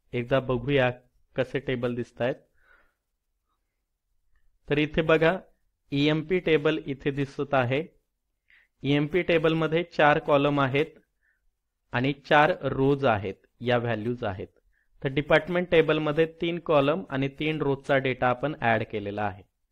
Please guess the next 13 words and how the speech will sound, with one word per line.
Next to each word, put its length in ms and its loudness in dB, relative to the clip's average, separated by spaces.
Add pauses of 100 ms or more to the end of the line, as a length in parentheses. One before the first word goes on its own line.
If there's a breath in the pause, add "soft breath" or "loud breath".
(480)
तर 80 0
एक 200 4
गोष्ट 260 -4
इथे 220 -2
आपल्या 280 0
लक्षात 400 -4
येते 320 -2 (420 soft breath)
की 200 -4 (160)
एम्प्लॉई 720 0 (500)
टेबलमध्ये 960 0 (520)
एम्प्लॉई 500 0
नंबर 400 2
जो 180 -2